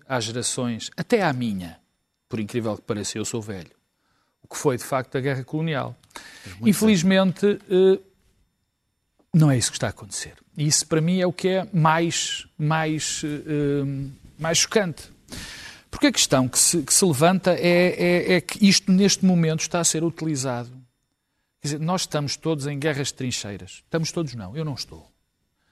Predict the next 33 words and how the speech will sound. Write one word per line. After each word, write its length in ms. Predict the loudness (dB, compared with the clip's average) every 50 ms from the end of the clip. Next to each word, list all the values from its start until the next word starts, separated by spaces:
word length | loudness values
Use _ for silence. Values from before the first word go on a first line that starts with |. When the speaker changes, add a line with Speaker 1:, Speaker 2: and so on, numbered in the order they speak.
| _ _ _
Speaker 1:
Mas 120 | -4 -4 -2
a 60 | -2
maior 200 | -2 -2 -2 -4
parte, 480 | -4 _ -8 -8 -8 -10 -14 -16 -14
o, 40 | -8
o, 540 | -6 -6 -6 -4 -4 -2 -2 -2 -4 -4 -6
o 40 | -6
país 300 | -2 0 0 0 -2 -4
político, 680 | -8 -6 -2 0 0 0 0 -2 -6 -10 -10 -12 -14
o 20 |
país 260 | -8 -6 -6 -6 -4 -6
social, 500 | -10 -10 -10 -4 0 0 2 2 0 0
digamos, 240 | -2 -4 -4 -6
está 260 | -8 -4 -2 0 0 0
numa 200 | 0 0 0 0
guerra 280 | 0 -2 -2 -2 -6
de 60 | -8 -6
trincheiras. 540 | -8 -8 -6 -6 -6 -6 -6 -6 -6 -8 -12
Cada 180 | -12 -10 -8
um 60 | -8
escolhe 320 | -8 -6 -6 -4 -2 -2 0
a 20 |
sua. 340 | -2 -2 -2 -4 -8 -8 -10 -14 _ _ -20 -20 -20 -20 -20 _ _
E, 40 | -2
portanto, 220 | -2 0 0 0
até 340 | -2 -2 0 _ 2 4 4
este 360 | 4 4 4 2 0 -4 -14 -8
tema, 420 | _ -4 -2 -2 -4 -8 -12 -18 _ _ _ _ -20 -20 -20 -20 _ -2
que 100 | 0 2
devia 380 | 2 4 4 4 4 4 4
ser 400 | 4 4 2 0 0 -2 -4 -6 -10 -16 _ _ _ _ _ _ _ _ _
um 160 | 6 6 8
bom, 360 | 8 8 8 8 6 6 4